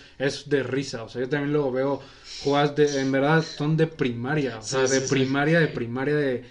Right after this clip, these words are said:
Speaker 1: decir, güey, puta, ¿sabes qué? Pues, o sea, no hay manera peor de cagarla como lo hiciste. Obviamente también aquí en nuestro país luego hay
Speaker 2: Ah,
Speaker 1: errores
Speaker 2: claro.
Speaker 1: garrafales, ¿no?
Speaker 2: Claro, claro.
Speaker 1: Pero allá en la M L S sí sobresalen sus errores,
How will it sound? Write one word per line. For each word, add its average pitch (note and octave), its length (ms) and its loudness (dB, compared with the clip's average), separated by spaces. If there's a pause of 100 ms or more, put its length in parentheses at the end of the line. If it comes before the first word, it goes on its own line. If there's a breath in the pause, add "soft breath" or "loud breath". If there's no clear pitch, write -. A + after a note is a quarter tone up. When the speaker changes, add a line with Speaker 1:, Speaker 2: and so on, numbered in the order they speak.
(140 loud breath)
Speaker 1:
decir, C#3 220 -2
güey, C#3 180 0
puta, A#2+ 340 -8
¿sabes C3 220 -6
qué? C3+ 300 -2
Pues, - 160 -12 (680)
o - 60 -12
sea, B2 500 -4
no C3+ 140 -4
hay D3 80 -2
manera D3 380 -4
peor C3 180 0
de C3+ 100 -4
cagarla B2+ 520 -6
como A#2 180 -10
lo A2+ 100 -10
hiciste. A2+ 540 -8 (480 soft breath)
Obviamente G#3+ 260 4
también E3+ 280 4
aquí E3+ 160 2
en - 20 4
nuestro E3 260 0
país C#3 200 0
luego D3 200 0
hay C#3+ 160 4
Speaker 2:
Ah, C#3 100 4
Speaker 1:
errores C#3+ 300 2
Speaker 2:
claro. C3+ 40 -2
Speaker 1:
garrafales, B2+ 640 0
¿no? A#2+ 120 -4
Speaker 2:
Claro, B2 320 -4
claro. A#2+ 340 -10
Speaker 1:
Pero D#3+ 220 6
allá D3+ 160 4
en D3+ 80 0
la C#3+ 140 0
M C#3 140 0
L C3 120 -2
S C3+ 160 -2
sí C#3 220 -8
sobresalen C3 680 -2
sus A2+ 140 -14
errores, C3 360 -4